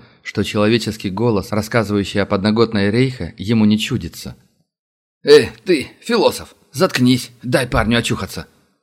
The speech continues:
Второй голос был хорошо знаком Толику. Настолько хорошо, что сознание вернулось поразительно быстро. Томский открыл глаза. Лицо склонившегося над ним человека распухло от побоев,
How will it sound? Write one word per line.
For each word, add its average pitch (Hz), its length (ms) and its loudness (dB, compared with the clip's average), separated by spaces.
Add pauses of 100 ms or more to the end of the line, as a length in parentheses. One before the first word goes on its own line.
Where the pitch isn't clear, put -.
(520)
Второй 135 320 0
голос 131 300 2
был 120 160 2
хорошо 120 380 -2
знаком 117 440 -2
Толику. 90 480 -2 (600)
Настолько 110 480 -2
хорошо, 110 580 -4 (360)
что - 440 0
сознание 127 600 2
вернулось 127 440 4
поразительно 131 600 0
быстро. 120 480 -2 (680)
Томский 117 340 2
открыл 110 300 0
глаза. 90 400 -2 (640)
Лицо 120 360 2
склонившегося 123 680 2
над 113 160 0
ним 113 200 2
человека 117 520 0
распухло 113 540 -2
от 107 120 -2
побоев, 113 520 2